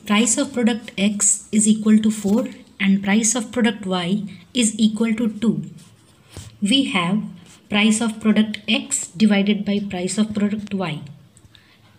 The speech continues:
is equal to four divided by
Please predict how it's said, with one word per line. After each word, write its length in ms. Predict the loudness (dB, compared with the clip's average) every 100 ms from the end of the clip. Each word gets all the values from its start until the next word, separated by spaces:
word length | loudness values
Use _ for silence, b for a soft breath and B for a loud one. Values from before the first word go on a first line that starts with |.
| 0
is 160 | 2
equal 380 | 2 0 2 2 2
to 40 | -2 -2 -14 -18 -2
four 280 | 4 4 2 -4 -14 -2
divided 440 | 0 0 0 2
by 80 | 2